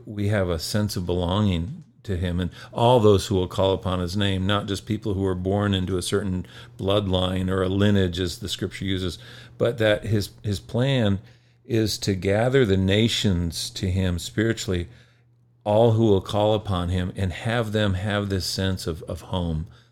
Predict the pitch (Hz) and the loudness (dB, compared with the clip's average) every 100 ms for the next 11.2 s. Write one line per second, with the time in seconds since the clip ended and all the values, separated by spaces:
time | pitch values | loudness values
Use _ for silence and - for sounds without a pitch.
0 | - 90 - 107 107 110 101 - - 110 | -10 -8 -4 0 0 0 -2 -8 0 2
1 | 123 127 131 120 - - 123 123 196 190 | 4 4 4 2 -6 0 2 4 4 2
2 | 131 139 143 139 - 107 104 - 113 107 | 4 2 4 2 2 2 2 -2 0 0
3 | 101 113 98 - - 120 110 127 117 104 | 2 0 0 -2 0 2 4 2 2 0
4 | 110 110 98 107 110 107 92 98 110 107 | 0 0 0 2 2 4 4 4 2 2
5 | 95 - - - 117 117 113 110 - - | 0 -6 -20 -2 2 4 4 0 -6 -20
6 | - - - - 147 156 131 135 131 110 | -20 -20 -8 4 6 6 6 8 8 8
7 | 113 127 135 131 117 104 110 104 107 107 | 6 8 8 8 8 6 6 6 6 8
8 | 113 104 113 117 95 98 104 101 110 107 | 8 6 6 4 4 2 2 2 0 2
9 | 98 98 107 98 98 98 104 107 101 - | 4 4 4 4 4 4 6 6 4 2
10 | 101 95 98 98 98 92 95 95 85 104 | 0 4 6 8 8 6 4 0 2 4
11 | 104 | 4